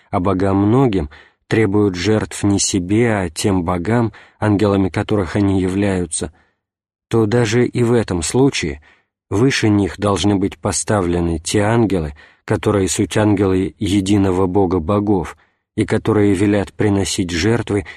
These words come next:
Ему одному, а всякому другому воспрещают. Коль скоро из тех никто не запрещает приносить жертвы тому, кому одному велят приносить эти.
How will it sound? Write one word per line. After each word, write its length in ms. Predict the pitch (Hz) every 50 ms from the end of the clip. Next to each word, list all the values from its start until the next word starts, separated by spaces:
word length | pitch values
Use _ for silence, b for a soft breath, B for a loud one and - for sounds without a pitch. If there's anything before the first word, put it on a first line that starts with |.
| B B
Ему 380 | 90 90 104 101 98 104 104
одному, 560 | 101 98 92 95 101 107 107 107 101 85 76 b b b b b b b
а 80 | - 107
всякому 440 | 98 - - 104 92 - 95 92 92
другому 460 | 90 95 101 92 104 104 95 92 92
воспрещают. 920 | 90 90 87 - - 101 110 104 - - - 110 92 80 76 71 - _ _ _ _ _ _ _ _ _ _ _ _ _ _ _ _ _ _ _ _
Коль 220 | _ - 104 101 -
скоро 360 | - - - 117 110 110 104
из 220 | 104 98 - -
тех 300 | - - 135 135 120 - B B B B B
никто 340 | 107 110 101 - - - 113
не 140 | 113 110 104
запрещает 840 | 95 113 104 - - 110 101 - - - 135 127 120 104 90 -
приносить 600 | _ - 104 98 98 98 92 - - 107 92 82
жертвы 540 | 85 87 101 117 123 117 107 - 90 80 78 b b b b b b b
тому, 420 | - 107 101 98 98 107 107 104 90
кому 340 | - 104 95 95 95 95 95
одному 460 | 92 85 90 92 92 92 107 117 110
велят 380 | 87 92 90 95 101 101 -
приносить 640 | - - 98 95 90 92 85 - - 107 90 - - 104
эти. 340 | 98 87 80 - - -